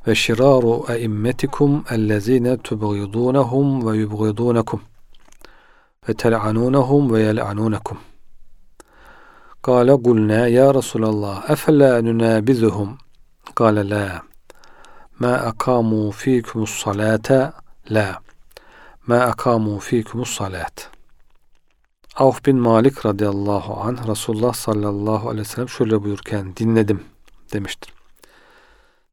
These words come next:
"Devlet başkanlarınızın en hayırlısı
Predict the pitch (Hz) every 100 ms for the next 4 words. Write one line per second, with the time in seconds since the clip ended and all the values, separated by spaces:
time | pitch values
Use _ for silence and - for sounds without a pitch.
0 | _ 123 127 156 - 120 110 - 120 113
1 | 110 107 107 - 147 160 127 117 113 107
2 | - 135 151